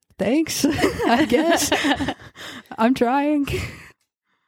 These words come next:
Speaker 2: Um, and it sounds like, you know, uh, there's a benefit in the community that you have with your roommates.
Speaker 1: Oh, for sure.
Speaker 2: That I assume there's a lot of accountability that happens if you're getting up at five o'clock in the morning. I know me, and five o'clock in the morning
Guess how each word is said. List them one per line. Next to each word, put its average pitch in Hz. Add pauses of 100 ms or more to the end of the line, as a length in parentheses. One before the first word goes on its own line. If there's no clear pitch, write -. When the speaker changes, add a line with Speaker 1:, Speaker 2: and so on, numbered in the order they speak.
(120)
Speaker 2:
Um, 226
and 240
it -
sounds 403
like, 208
you 208
know, 175 (320)
uh, -
there's 202
a 190
benefit 196
in 175
the 160
community 170
that 156
you 160
have 165
with 165
your 165
roommates. 165
Speaker 1:
Oh, 214
for 190
sure. 185
Speaker 2:
That 160
I 170
assume 202
there's 180
a 180
lot 175
of 170
accountability 170
that 156
happens 160
if -
you're 180
getting 170
up 165
at 170
five 170
o'clock 170
in 165
the 165
morning. 175
I 180
know 185
me, 170
and 170
five 185
o'clock 185
in 180
the 170
morning 170